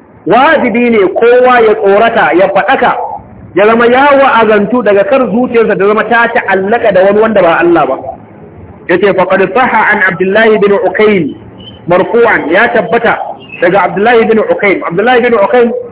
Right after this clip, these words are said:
mukhadram ne. Aka ce mukhadram shi ne waɗanda sun musulunta manzon Allah sallallahu alaihi wasallam na da rai, amma ba su, ba su, ba su haɗu da manzon Allah sallallahu alaihi wasallam ba har ya bar duniya. Ta kiran su mukhadramun.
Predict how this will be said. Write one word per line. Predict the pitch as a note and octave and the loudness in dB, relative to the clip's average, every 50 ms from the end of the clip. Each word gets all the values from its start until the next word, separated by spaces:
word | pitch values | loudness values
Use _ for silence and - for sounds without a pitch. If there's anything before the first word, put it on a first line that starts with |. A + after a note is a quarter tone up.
| - - E3 | -10 -4 -4
mukhadram | G3 - - B3 B3+ - A#3+ A3+ G#3+ F#3+ F3 | -2 0 0 -2 0 0 0 0 0 0 0
ne. | E3 D#3 C#3+ - - - - - - - - - - - - - - - - - - - - | -2 -4 -4 -8 -12 -20 -20 -20 -20 -20 -20 -20 -20 -20 -20 -20 -20 -20 -20 -20 -16 -8 -4
Aka | F#3 A3+ A#3 A#3 | -2 -2 -2 0
ce | - A#3 A#3 | 0 0 0
mukhadram | G#3+ G3+ G3+ A#3 B3+ A3+ G#3+ B3 A#3+ A#3+ A#3+ B3 - - - - - - - - - - - - - - - - - - | 0 0 0 0 -2 0 0 0 2 0 0 -2 -6 -10 -14 -18 -20 -20 -20 -20 -20 -20 -20 -20 -20 -20 -20 -20 -18 -12
shi | - - G#3+ | -8 -4 -2
ne | B3 A#3+ | 0 2
waɗanda | A#3 A3 A#3+ C4+ C4 C4 B3 A#3+ A3+ G#3+ G#3 G3+ - - | 2 2 2 2 0 0 -2 -2 0 0 0 0 0 0
sun | C#4 E4 D#4+ D4 | -2 0 0 -2
musulunta | C4+ - A#3+ A3+ A#3 B3+ C4 G#3+ B3 A3+ | -2 0 0 0 0 0 0 0 -2 0
manzon | G#3+ G3+ G3 A3+ | 0 0 0 0
Allah | A#3+ B3 A#3+ A3 G3 | 0 0 0 -2 -2
sallallahu | - G#3+ A3 G#3+ | -2 -2 -2 -2
alaihi | G#3+ | -2
wasallam | A3 G#3 G3 | -2 -2 -2
na | F#3+ F#3 G3+ | 0 0 0
da | E3+ F3+ F#3+ | 0 0 2
rai, | G#3 F#3+ F3 E3+ - - - - - - - - - - - | 2 0 -2 -2 -6 -12 -14 -18 -20 -20 -20 -20 -12 -8 -6
amma | E3 G3 A3+ A#3 | -2 0 0 0
ba | A3+ - - | 0 0 -2
su, | G#3 - G#3 - - E3+ - - - - G#3 A3 G3+ D#3 | -2 -4 -6 -8 -10 -12 -16 -16 -6 -2 -2 -2 0 0
ba | F3+ F3+ - | -2 -2 -2
su, | G3 F3+ - - - - - - | -2 -4 -6 -8 -14 -16 -10 -4
ba | D#3 F3+ | -2 -2
su | F#3 F#3 G3+ F3+ | 0 0 0 -2
haɗu | G3 A#3 A#3+ B3+ | 0 0 0 0
da | B3 A3+ | 0 2
manzon | G#3 F#3 F3+ F#3+ G3+ G3 G#3+ | 0 0 2 0 0 0 0
Allah | A3+ A3 G3+ - | 0 0 0 0
sallallahu | F#3 | 0
alaihi | F3+ G3+ F#3+ | 0 0 2
wasallam | G3 F#3 F3+ | 0 0 0
ba | E3+ E3+ | 0 0
har | E3+ F3 | 2 2
ya | F3 | 2
bar | F3 F3 E3+ | 2 0 0
duniya. | D#3+ E3+ E3 E3 D3 A#2 - - - - - - - - - - - - - - - - - - - - - - - - - | 0 0 0 0 -2 -4 -8 -12 -16 -20 -20 -20 -20 -20 -20 -20 -20 -20 -20 -20 -18 -18 -18 -18 -20 -20 -20 -20 -20 -8 -4
Ta | - G3 A3 | -2 -2 0
kiran | G3 G#3 G#3 G3 - | 0 0 0 0 0
su | F#3+ | 0
mukhadramun. | F3+ F3 E3 - E3+ D#3+ E3+ D#3+ D#3+ F3 F3+ E3+ D#3 | 0 0 0 -2 -2 0 0 0 0 2 0 0 -2